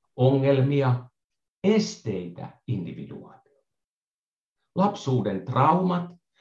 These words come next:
lapsuuden kehitykselliset traumat on monesti sellaisia, että ne on esteitä individuaatioprosessin etenemiselle. Ja samalla kolikon toinen puoli. Juuri nämä ovat yleensä niitä, jotka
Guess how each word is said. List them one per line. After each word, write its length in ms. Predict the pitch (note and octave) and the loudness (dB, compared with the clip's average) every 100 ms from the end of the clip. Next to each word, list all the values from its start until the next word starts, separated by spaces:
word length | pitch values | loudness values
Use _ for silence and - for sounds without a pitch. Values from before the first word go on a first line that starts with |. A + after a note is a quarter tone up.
| _ - | _ 0
lapsuuden 720 | E3 F3 - C3+ B2+ B2+ - | 0 0 -2 0 4 2 4
kehitykselliset 1000 | G#3+ G#3+ C#3+ G#2+ G#2 G2+ F#2 F2 F2 | 4 4 2 -2 -8 -8 -8 -6 -8
traumat 480 | G2 G#2 F#2+ E2 E2+ - | -4 -2 -2 -2 -8 0
on 120 | B2 | 2
monesti 480 | C#3+ C#3 G2+ - - | 4 2 0 -4 -6
sellaisia, 680 | C3+ A#2+ F2 F2 G#2 F2 - _ _ - | 0 2 0 -4 -10 -12 -12 _ _ -6
että 200 | B2+ B2+ | 0 4
ne 120 | B2+ | 6
on 160 | B2+ B2+ | 4 4
esteitä 680 | F3+ F#3 - G#2 G2 - - | 0 0 -6 -8 -6 -8 -2
individuaatioprosessin 1500 | E3+ C#3 A2+ G#2+ G#2 G#2 G#2 - A2+ - B2 B2 - B2 C#3+ | 2 2 0 -2 -2 -2 -4 -6 -8 -4 -2 -2 -4 -6 -4
etenemiselle. 680 | - F2 E2 - - _ _ _ _ _ _ - - | -4 -6 -8 -16 -20 _ _ _ _ _ _ -10 -2
Ja 100 | C#3+ | 2
samalla 380 | G3+ F#3+ D3 | 6 6 4
kolikon 400 | C#3 D3+ D3 B2 | 4 2 2 2
toinen 360 | B2 C3+ G#2 E2+ | 2 2 2 -4
puoli. 320 | E2+ - - _ _ _ _ _ _ _ _ | -8 -10 -14 _ _ _ _ _ _ _ _
Juuri 340 | D3+ E3 D3 | 2 2 2
nämä 560 | D3+ F#3 F3+ A#2+ F#2+ - _ _ _ _ _ | 4 4 4 2 0 -8 _ _ _ _ _
ovat 360 | C3 B2 A#2+ - | 2 4 2 0
yleensä 400 | D3 D3+ B2 B2 | 2 4 4 2
niitä, 340 | C#3+ E3 G#2 | 2 2 0
jotka 520 | G#2 G#2 - - - | -2 -2 -6 -10 -10